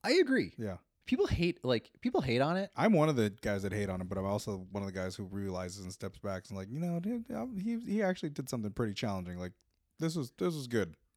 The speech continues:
Speaker 1: It's good. Like,
Speaker 2: Yeah.
Speaker 1: I love it.
Speaker 2: Yeah.
Speaker 1: Like, the, the one, the, my one biggest regret is when I hurt my shoulder and I wasn't able to compete in, was it twenty eighteen?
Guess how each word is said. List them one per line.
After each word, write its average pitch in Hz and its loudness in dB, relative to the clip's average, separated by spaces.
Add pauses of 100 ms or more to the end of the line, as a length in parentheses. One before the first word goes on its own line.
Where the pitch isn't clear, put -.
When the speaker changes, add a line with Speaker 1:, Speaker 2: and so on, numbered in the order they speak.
(120)
Speaker 1:
It's 208 -4
good. 190 2
Like, 123 0
Speaker 2:
Yeah. 107 0
Speaker 1:
I 208 2
love 120 4
it. 82 -6
Speaker 2:
Yeah. 120 -6
Speaker 1:
Like, 113 0 (460)
the, 139 4
the 123 2
one, 180 2
the, 120 0
my 131 -2
one 117 -4 (180)
biggest 120 0
regret 104 -2 (540)
is 113 6
when 104 0 (120)
I 98 2
hurt 127 -2
my 123 0
shoulder 82 -2 (560)
and 104 -2
I 92 -2
wasn't 98 -2
able 101 0
to 101 -10
compete 92 -8
in, 82 -8
was 87 -12
it 80 -10
twenty 95 -10 (1600)
eighteen? 143 -10